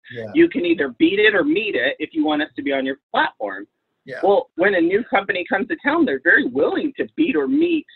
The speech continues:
Speaker 1: Yeah.
Speaker 2: the pricing on the other platform. So it worked out great for us getting in, not giving up a huge percentage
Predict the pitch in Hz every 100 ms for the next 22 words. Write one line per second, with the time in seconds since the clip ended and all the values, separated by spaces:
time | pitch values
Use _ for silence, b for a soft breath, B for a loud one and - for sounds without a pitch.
0 | B B - 127 107 _ _ _ _ _
1 | - 185 180 - - 165 170 - 165 160
2 | 160 156 160 160 - 262 294 - 120 -
3 | 180 147 160 208 - 180 131 160 170 -
4 | 147 151 - 131 160 170 160 151 151 151
5 | _ b - 135 156 165 170 170 160 143
6 | 135 - 151 139 - 123 117 - 156 147
7 | 123